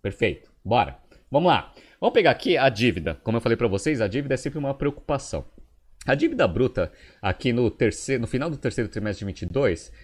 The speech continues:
somadas todas, dá doze bilhões de reais, contra oito bilhões cento e cinquenta e dois no final do terceiro trimestre de vinte e um. Essa, esse aumento vertiginoso aqui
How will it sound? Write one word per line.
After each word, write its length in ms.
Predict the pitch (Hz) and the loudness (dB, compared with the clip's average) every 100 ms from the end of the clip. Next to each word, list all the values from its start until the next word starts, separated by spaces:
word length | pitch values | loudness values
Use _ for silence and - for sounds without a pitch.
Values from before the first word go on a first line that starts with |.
| _ | _
somadas 720 | - - 143 139 160 95 90 | -10 0 2 4 2 2 -2
todas, 540 | - 151 101 87 - - | 2 2 2 0 -6 -8
dá 240 | 107 107 | 0 0
doze 840 | 85 82 113 185 196 156 160 175 - | 0 0 4 4 2 0 0 0 -2
bilhões 840 | 90 90 180 113 120 139 151 - - | -2 0 2 2 2 0 -4 -12 -8
de 120 | 107 | -4
reais, 640 | 117 123 95 82 - - - | 2 2 2 -2 -14 -18 -4
contra 420 | 110 107 113 95 | -2 0 2 4
oito 540 | 104 143 131 - 110 | 4 4 0 -4 -4
bilhões 480 | 87 107 98 117 107 | 0 0 0 0 -2
cento 260 | - 110 - | -6 -8 -6
e 40 | |
cinquenta 320 | 110 113 101 | -6 -4 -4
e 40 | 90 | -2
dois 420 | 113 143 139 - - - - | 0 0 -6 -16 -20 -16 0
no 160 | 117 | 0
final 300 | 107 123 123 | 2 0 0
do 80 | 135 | -2
terceiro 340 | - 120 127 120 | -2 -2 -2 -4
trimestre 380 | 117 117 117 | -6 -6 -6
de 80 | 120 | -6
vinte 240 | 127 131 113 | -6 -6 -6
e 60 | |
um. 120 | 82 76 - - - - | -6 -8 -16 -20 -20 -10
Essa, 640 | - 143 - - 113 87 80 | 4 4 4 2 4 2 0
esse 280 | 101 - 123 | -4 0 2
aumento 840 | 120 104 98 127 123 - 87 76 - | 2 2 0 0 -2 -4 -2 -2 -4
vertiginoso 840 | 101 110 120 104 104 104 113 80 | -2 -2 -2 -2 0 2 2 2
aqui 460 | 80 - 107 101 | -6 -6 -4 -4